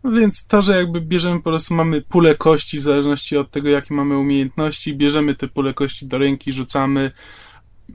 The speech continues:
e, i liczymy, ile z tych kości ma wynik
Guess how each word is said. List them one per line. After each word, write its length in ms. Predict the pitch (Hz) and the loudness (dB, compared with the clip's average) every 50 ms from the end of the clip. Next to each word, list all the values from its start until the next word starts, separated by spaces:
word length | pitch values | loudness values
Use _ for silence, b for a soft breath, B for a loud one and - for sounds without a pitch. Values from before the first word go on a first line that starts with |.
| 135 147 | -8 -6
e, 220 | 143 139 135 131 139 139 131 131 - _ _ _ _ - | -4 -4 -4 -6 -8 -10 -12 -14 -16 _ _ _ _ -10
i 200 | 165 156 143 143 143 | -6 -4 -2 -2 -2
liczymy, 680 | 143 143 135 - - 139 135 135 131 127 123 123 131 - _ _ _ - - - _ _ _ - | -2 -4 -4 -4 -4 -2 -2 -2 -2 -4 -4 -6 -8 -12 _ _ _ -20 -20 -20 _ _ _ -10
ile 260 | - 139 139 135 123 | -6 -4 -4 -4 -6
z 40 | - | -6
tych 180 | - 139 127 | -8 -8 -8
kości 420 | - - 139 135 135 - - - 139 | -4 -4 -4 -4 -4 -8 -6 -4 -4
ma 300 | 135 131 127 127 131 131 | -2 -2 -2 -4 -4 -4
wynik 500 | 131 139 135 139 135 127 120 - - | -4 -2 -2 0 -2 -2 -6 -8 -12